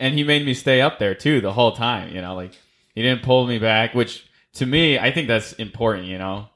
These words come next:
If you're bombing, you gotta suck it up and deal with it. And I didn't do stand-up for, like, two, three months after that. It was just rough. And that was, like, the one that hit me the hardest,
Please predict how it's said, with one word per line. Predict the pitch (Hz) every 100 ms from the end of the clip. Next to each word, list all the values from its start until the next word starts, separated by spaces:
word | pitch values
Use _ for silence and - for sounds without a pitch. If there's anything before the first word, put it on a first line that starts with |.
| _ -
If | 107
you're | 127 160
bombing, | 120 123 123 110 98
you | 117
gotta | 131 120 98
suck | - 110 -
it | 104
up | 104 101
and | 98
deal | 95 101 95
with | 92 95
it. | 90 -
And | 101
I | 101
didn't | 120 135
do | 113
stand-up | 101 107 104 104
for, | -
like, | 95 87
two, | - - 110
three | 98 101 98
months | 95 95 95
after | 87 - 87
that. | 82 - _ _ _ _ _ _
It | -
was | 113 110
just | 98
rough. | 92 95 95 92 - _ _ _ -
And | 120 110
that | 127 160
was, | 196
like, | 175 135
the | 127
one | 131 135
that | 104 -
hit | - 131
me | 127
the | 107
hardest, | 95 101 104 127 - -